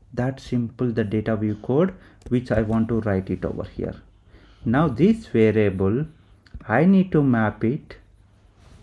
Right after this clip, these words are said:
into the send component over here. If you see that in the down, this over here, I should have a variable should be passed over here,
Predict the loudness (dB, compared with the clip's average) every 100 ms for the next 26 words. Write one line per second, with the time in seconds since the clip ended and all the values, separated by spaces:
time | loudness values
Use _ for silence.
0 | -10 -2 0 2 2 4 4 2 -8 -20
1 | -20 -20 -20 -20 _ _ 2 2 2 0
2 | 0 2 2 2 2 2 2 -2 2 4
3 | 2 -2 -20 -20 _ -20 -8 -4 -2 -2
4 | 2 2 4 2 0 -4 -10 -4 0 0
5 | -2 2 6 6 6 4 2 0 -4 -18
6 | _ _ _ -2 2 2 0 -8 _ 0
7 | 2 0 2 2 4 2 0 -4 -14 -20
8 | -18 -14 -2 0 2 0 0 0 2 2
9 | 2 4 4 4 2 2 -2 -2 -2 0
10 | 0 0 -2 -6 -6 -4 -6